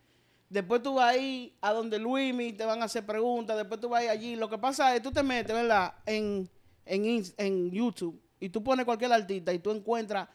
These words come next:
veinticinco entrevistas, y en esas veinticinco entrevistas le hacen las mismas diez preguntas. ¿Entiendes? Que yo siempre te he dicho de, del Alfa, que el Alfa a mí no me gusta como artista, pero que yo respeto su hustle.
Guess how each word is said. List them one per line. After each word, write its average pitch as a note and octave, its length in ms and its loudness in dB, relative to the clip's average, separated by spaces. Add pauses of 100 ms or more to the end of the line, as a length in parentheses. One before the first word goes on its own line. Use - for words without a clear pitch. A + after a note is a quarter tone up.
(180)
veinticinco A3+ 600 0
entrevistas, G3 580 2 (300)
y G#3 100 2
en A3 240 6
esas B3+ 240 2
veinticinco C#4+ 460 0
entrevistas A3+ 480 0
le G3+ 80 2
hacen A3 260 -2
las G3 140 -4
mismas B3 380 0
diez A3+ 180 -2
preguntas. E3 520 -6 (760)
¿Entiendes? F3 480 0 (1400)
Que C4+ 140 8
yo D#4 100 4
siempre C4 260 -2
te A#3+ 80 0
he A#3+ 40 0
dicho A#3 260 -2
de, G3 360 -2
del G3 300 0
Alfa, D3+ 280 -2 (220)
que F#3+ 140 0
el F#3+ 80 2
Alfa A3+ 180 4
a A#3+ 40 -4
mí B3 100 -6
no A#3+ 80 -4
me A3 80 -4
gusta G#3+ 260 -2
como G3+ 180 -4
artista, F#3 480 -4 (320)
pero F3+ 220 2
que F3 100 -4
yo F#3 140 -2
respeto G3 400 -4
su E3 140 -8
hustle. D#3+ 340 -4